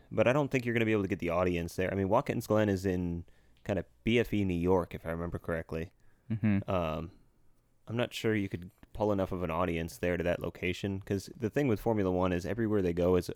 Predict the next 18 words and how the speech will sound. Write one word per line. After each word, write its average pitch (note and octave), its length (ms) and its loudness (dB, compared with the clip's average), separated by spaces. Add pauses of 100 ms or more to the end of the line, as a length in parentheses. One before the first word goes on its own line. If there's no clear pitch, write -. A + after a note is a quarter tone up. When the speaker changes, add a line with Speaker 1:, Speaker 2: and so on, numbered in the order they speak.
Speaker 1:
it, G2+ 120 -2 (180)
it A2 120 4
is A2 140 2
always F2+ 220 4
a D#2+ 60 -6
big D#2 180 -4
city. D2+ 340 -6 (480)
Speaker 2:
Big G2 180 -4
circus. - 520 -6 (120)
Speaker 1:
Uh, D#2+ 320 -2 (100)
yeah, D#2 240 0
Speaker 2:
Whole G2 120 -2
Speaker 1:
so F#2+ 80 2
it's, F#2 100 -2
Speaker 2:
event. G2 200 -2 (140)
Speaker 1:
y-, - 140 -8
yeah, F2+ 360 -2
like, F#2 260 -4